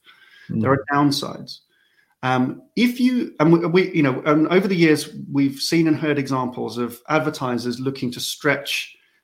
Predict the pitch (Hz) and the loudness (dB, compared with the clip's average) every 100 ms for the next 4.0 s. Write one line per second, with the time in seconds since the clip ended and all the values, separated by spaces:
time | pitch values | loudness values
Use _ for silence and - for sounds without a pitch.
0 | _ 151 165 170 170 160 - 147 143 - | _ 2 4 6 6 2 2 2 2 -2
1 | - 135 - - - - - 139 135 117 | -4 -4 -4 -8 -6 -6 -4 -2 -2 -2
2 | 117 127 - 127 123 113 - 117 120 117 | -2 -4 -4 -4 -4 -6 -8 -8 -8 -4
3 | 147 135 135 120 127 120 117 120 - | -4 -2 -2 -2 -2 -4 -4 -8 -10